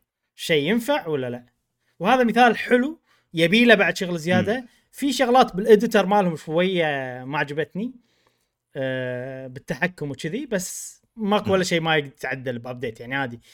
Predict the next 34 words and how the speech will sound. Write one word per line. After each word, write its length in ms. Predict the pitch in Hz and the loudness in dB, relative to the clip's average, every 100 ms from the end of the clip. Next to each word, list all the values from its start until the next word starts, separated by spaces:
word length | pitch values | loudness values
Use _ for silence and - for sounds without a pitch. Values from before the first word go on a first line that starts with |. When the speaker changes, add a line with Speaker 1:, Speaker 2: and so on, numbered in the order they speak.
| _ - | _ -10
Speaker 1:
يقدرون 320 | 131 151 143 | -2 0 0
يعدلون 340 | 123 120 123 | -4 -6 -8
كل 140 | 120 - | -12 -14
شيء 140 | 131 | -14
بأبديت. 480 | 123 123 175 294 - _ _ _ _ _ _ | -12 -4 -2 -4 -8 _ _ _ _ _ _
ويعني 720 | 180 233 254 254 240 240 240 233 - _ - | 4 6 6 6 6 6 2 -4 -18 _ -2
نوعًا 240 | 226 254 | 4 6
ما 200 | 254 254 | 6 4
أحسن 340 | 214 - 202 170 | 2 0 0 0
مما 160 | 151 | -2
توقعت. 520 | - 135 - - _ _ _ _ _ _ _ _ _ _ - | -8 -12 -14 -20 _ _ _ _ _ _ _ _ _ _ -12
وحيل 240 | 185 311 | -6 -4
استانست 500 | 254 - 262 277 - | -2 4 6 4 0
بال-، 120 | 196 214 | 2 2
Speaker 2:
أي. 160 | 175 | 4
Speaker 1:
بالمراحل 480 | 202 220 240 196 214 | 4 4 4 4 6
اللي 120 | 214 | 6
لعبتها 240 | 226 226 170 | 4 0 -4
الزينة. 460 | 156 202 240 320 - _ _ - | 2 2 2 -2 -10 _ _ -6
مرحلة 400 | 170 190 233 202 | -2 4 6 4
ال-، 140 | 214 202 | 0 -2
Speaker 2:
مم. 180 | 226 196 | 0 2
Speaker 1:
مرحلة 320 | 185 175 226 | 2 2 4
مالت 240 | 202 202 190 | 4 2 0
المطور 380 | 185 214 190 165 | 0 2 2 0
كانت 260 | 175 160 | -4 -4
حلوة. 360 | 175 214 294 311 _ _ _ - | -4 -4 -4 -10 _ _ _ -8
مرحلة 340 | 156 156 185 180 | -6 0 0 0
الجولف 440 | 160 143 185 175 - | -2 2 2 2 0
كانت 280 | 170 165 | -4 -4
حلوة 240 | - 190 165 | -2 0 0
بس 180 | 147 170 | 0 0
وايد 160 | 165 | 0
طويلة. 380 | - 160 208 | -2 -4 -4